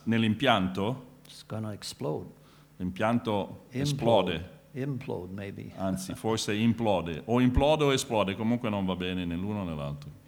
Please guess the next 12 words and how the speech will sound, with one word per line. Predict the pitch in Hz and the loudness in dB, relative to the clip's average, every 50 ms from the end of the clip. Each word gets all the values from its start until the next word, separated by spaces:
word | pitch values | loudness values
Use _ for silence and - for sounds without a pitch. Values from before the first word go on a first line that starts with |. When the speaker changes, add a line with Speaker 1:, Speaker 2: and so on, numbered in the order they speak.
| - - - - - | -20 -20 -20 -10 -6
Speaker 2:
And | 127 127 131 | -4 -2 -2
unfortunately, | 131 123 117 - - 147 139 - - 143 143 151 165 175 156 143 | -2 -2 -2 -2 -2 -4 -4 -4 -4 -4 -4 -4 -2 -2 -2 0
I've | 139 135 131 123 | 0 -2 -4 -4
seen | - - 151 151 156 151 | -4 -4 -4 -4 -2 -4
this | 151 151 147 - | -4 -4 -4 -4
happen | 147 151 160 156 151 147 143 | -4 -6 -6 -6 -6 -4 -2
in | 151 147 147 | -2 -2 -2
churches. | 147 147 147 147 151 151 - - 139 123 120 - - - - - - - - - - | -4 -4 -6 -8 -8 -10 -10 -10 -10 -8 -8 -10 -10 -12 -14 -16 -20 -20 -20 -12 -10
Speaker 1:
E | 104 98 | -10 -8
purtroppo | 98 120 113 98 - 95 95 95 95 107 | -4 -4 -6 -4 -2 -2 -2 0 0 -2
l'ho | 104 101 | -2 -2
visto, | 85 87 87 85 - - - 90 90 92 90 - - | -2 -4 -6 -8 -8 -6 -6 -6 -4 -6 -6 -10 -16